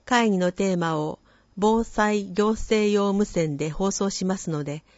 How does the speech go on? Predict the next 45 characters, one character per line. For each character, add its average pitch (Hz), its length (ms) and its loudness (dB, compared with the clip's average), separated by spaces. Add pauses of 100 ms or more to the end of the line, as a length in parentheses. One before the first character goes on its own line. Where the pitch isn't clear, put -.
(360)
家 214 120 -4
族 170 260 -4
で 139 160 -6
話 190 360 -4
し 240 60 2
合 220 100 2
い 220 60 2
ま 214 140 -2
し - 160 -2
ょ 156 220 -2
う。 - 40 -20 (1080)
今 254 180 4
月 233 260 2
の 202 140 0
テ 185 200 0
ー 156 40 -4
マ、 151 160 -6 (680)
防 196 200 0
災 208 300 -2
と - 340 -4
ボ 175 160 0
ラ 220 160 2
ン 220 80 -2
テ - 160 -16
ィ 131 100 -8
ア。 - 60 -12 (1400)
毎 202 240 0
年 185 500 -4 (100)
一 202 280 -2
月 220 260 0
十 220 240 2
七 226 260 0
日 175 300 -4
は、 151 240 -6 (520)
防 208 200 2
災 202 300 -2
と 185 360 0
ボ 180 140 2
ラ 240 140 2
ン 240 80 -2
テ - 120 -4
ィ 151 80 -2
ア 143 40 -6
の 139 100 -8
日。 139 260 -10